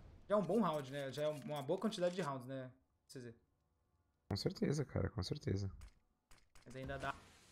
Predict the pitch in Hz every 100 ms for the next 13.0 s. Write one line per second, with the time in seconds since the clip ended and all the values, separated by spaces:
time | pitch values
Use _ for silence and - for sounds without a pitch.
0 | - 131 135 147 139 139 143 147 151 147
1 | 147 156 170 135 131 143 143 143 147 -
2 | _ _ _ _ _ _ - 151 127 165
3 | 160 151 151 143 143 143 143 147 151 190
4 | 170 165 160 - - 202 180 175 170 151
5 | 185 170 165 - - - - 202 180 180
6 | 170 - 156 151 185 - - - _ _
7 | _ - - - - - - - - -
8 | _ _ - 165 156 160 160 170 156 156
9 | 175 156 139 147 - 160 151 - - 175
10 | 170 - 185 240 190 233 285 294 233 165
11 | 196 302 277 277 - 254 262 254 240 190
12 | 240 220 208 262 247 214 202 220 233